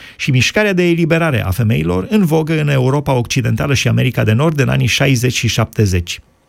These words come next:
La final, manifestul gay își reînunță obiectivele fundamentale: abolirea familiei, căsătoriei și monogamiei, eliminarea discriminării împotriva homosexualilor la locul de muncă,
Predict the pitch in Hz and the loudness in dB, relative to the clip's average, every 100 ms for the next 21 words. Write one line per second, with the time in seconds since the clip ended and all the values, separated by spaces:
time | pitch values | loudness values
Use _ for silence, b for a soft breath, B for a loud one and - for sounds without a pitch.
0 | _ _ B B B B B B B 117 | _ _ B B B B B B B -2
1 | 135 151 208 170 139 139 139 147 110 139 | 0 0 0 0 2 0 2 -2 0 -2
2 | 147 120 135 170 139 143 - 120 113 - | -2 -2 -2 0 0 0 0 0 -2 -2
3 | 139 131 120 123 110 110 101 107 92 87 | -2 0 -2 0 0 2 0 0 -2 -4
4 | _ _ _ _ B B B - 113 117 | _ _ _ _ B B B -2 2 2
5 | 131 139 113 87 - 113 107 104 113 151 | 2 0 0 -4 -4 0 0 2 0 0
6 | 151 123 123 117 120 139 117 - 120 117 | 0 0 0 0 0 0 0 0 0 0
7 | 101 98 98 107 139 - _ _ B B | 0 0 0 -2 -4 -12 _ _ B B
8 | B B B 147 160 170 208 196 160 - | B B B 2 2 2 0 0 -2 0
9 | 151 143 139 160 147 117 117 127 139 117 | 0 2 2 2 0 0 0 0 0 2
10 | 127 113 123 - 139 135 117 104 113 107 | 2 0 -2 -2 -2 0 0 0 0 0
11 | 143 123 113 101 101 101 120 | 0 0 0 0 0 0 -4